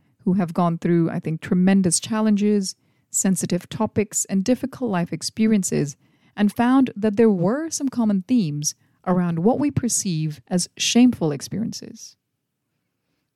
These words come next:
In one of her interviews, she had explained that while shame may have served an evolutionary purpose before, it no longer does so anymore. She elaborated how human beings are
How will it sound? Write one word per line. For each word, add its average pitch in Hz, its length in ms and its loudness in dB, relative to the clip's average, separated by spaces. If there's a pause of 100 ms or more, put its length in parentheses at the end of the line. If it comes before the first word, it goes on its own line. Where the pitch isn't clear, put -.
(520)
In 233 140 4
one 330 100 4
of 302 100 0
her 180 100 2
interviews, 160 580 -2
she - 200 -4
had 202 80 0
explained 220 920 0 (100)
that 185 400 0
while 220 420 -2
shame 214 680 -2 (100)
may 214 380 2
have 302 180 -8
served 180 380 -2
an 170 100 0
evolutionary 170 540 2
purpose 175 320 -6
before, 214 580 -4 (220)
it 285 120 -2
no 220 180 6
longer 208 420 4
does 175 200 0
so 165 440 2
anymore. 180 480 -8 (640)
She - 240 -2
elaborated 262 600 0
how 185 220 0
human 202 320 4
beings 180 400 2
are 180 280 -6